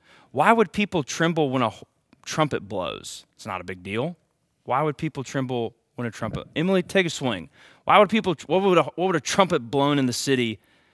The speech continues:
in the ancient world probably symbolize if it causes people to tremble? Yeah,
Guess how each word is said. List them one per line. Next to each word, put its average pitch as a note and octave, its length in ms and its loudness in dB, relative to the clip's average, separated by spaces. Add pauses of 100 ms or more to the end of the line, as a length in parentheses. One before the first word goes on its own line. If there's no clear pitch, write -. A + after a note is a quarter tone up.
(160)
in A2 80 -2
the A#2+ 100 4
ancient C3+ 280 2
world A#2 300 -4
probably C3 760 0
symbolize F#2+ 840 -6
if G#2+ 80 -12
it A#2 60 -8
causes C3 320 -2
people A#2+ 240 -10
to G#2 60 -10
tremble? F#2 580 -10 (1600)
Yeah, E3+ 360 6